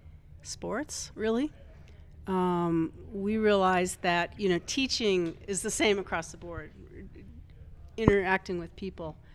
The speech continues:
is the key, but also there's more similarities between the different kinds of sliding sports than there are differences.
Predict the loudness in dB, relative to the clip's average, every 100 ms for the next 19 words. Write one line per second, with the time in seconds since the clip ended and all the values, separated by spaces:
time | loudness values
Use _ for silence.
0 | -20 -18 -18 -18 -12 -8 -6 -8 -12 -12
1 | -4 0 0 -2 -8 -16 -18 -20 -18 -18
2 | -18 -8 -4 0 0 0 0 2 2 2
3 | -2 -10 -20 -18 -18 -12 -10 -4 2 2
4 | 2 -2 0 2 2 2 2 4 4 2
5 | -2 -6 -8 -6 0 2 2 0 -4 -6
6 | -4 -4 -4 -10 -6 0 2 2 0 -2
7 | -2 -2 -4 -8 -4 -2 -2 -4 -6 -6
8 | -8 -6 -8 -8 -10 -10 -12